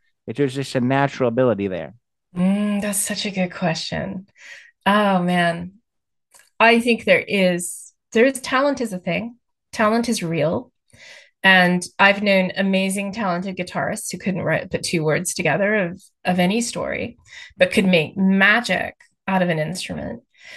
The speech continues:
Speaker 2: And it's, and you do, of course, you do have to figure out where your talent lies and whether you got it or not. When it comes to writing, I can't deny that. Writing, for whatever reason, is just a thing I could always do.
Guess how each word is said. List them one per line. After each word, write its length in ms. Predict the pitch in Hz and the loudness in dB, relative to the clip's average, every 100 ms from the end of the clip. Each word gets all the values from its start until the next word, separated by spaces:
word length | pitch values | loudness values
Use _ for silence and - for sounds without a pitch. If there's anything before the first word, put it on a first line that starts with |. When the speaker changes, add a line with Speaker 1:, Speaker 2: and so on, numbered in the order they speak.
| - - | -2 2
Speaker 2:
And 120 | 214 | 4
it's, 380 | 208 - - - | 4 0 -4 -2
and 100 | 214 | 0
you 160 | 214 190 | 2 2
do, 300 | 208 196 196 | 2 0 0
of 160 | 190 - | -6 -6
course, 840 | - 202 196 - - - - - - | -8 -6 -8 -10 -12 -14 -20 -12 -2
you 100 | 202 | 0
do 280 | 190 196 220 | 2 2 2
have 240 | 233 196 | 2 -2
to 80 | 196 | -4
figure 240 | 185 190 185 | -4 0 2
out 120 | 165 | 2
where 120 | 185 | 0
your 80 | 175 | -2
talent 380 | 175 170 151 - | -4 -6 -6 -8
lies 460 | 170 143 135 - - | -8 -8 -8 -10 0
and 120 | 185 | 4
whether 140 | 185 190 | 4 4
you 120 | 180 | 2
got 260 | 180 180 - | 2 2 2
it 140 | - | -2
or 140 | 160 175 | -2 -2
not. 400 | 175 202 - - - | -2 -2 -4 -6 -4
When 180 | 190 | 0
it 100 | 170 | 0
comes 320 | - 190 180 - | 0 -4 -4 -4
to 120 | 180 | 0
writing, 360 | 160 160 226 | 0 0 -4
I 140 | - 185 | -4 -6
can't 360 | - 196 175 - | -4 -4 -4 -4
deny 340 | 180 170 - | -4 -2 -4
that. 260 | - - - _ _ - - - _ _ _ | -6 -10 -12 _ _ -20 -20 -20 _ _ _
Writing, 640 | 190 190 202 202 202 196 - - - | 2 4 6 4 2 -2 -10 -18 -4
for 120 | 196 | 2
whatever 420 | 190 185 190 220 214 | 6 6 6 4 2
reason, 320 | 165 175 180 | 0 0 -2
is 100 | 170 | -4
just 160 | 175 | -6
a 60 | 175 | -4
thing 200 | 175 170 | -2 -2
I 80 | 165 | -2
could 160 | - | -6
always 520 | - 170 160 165 180 - | -4 -2 -2 -4 -8 -8
do. 300 | - - | -8 -8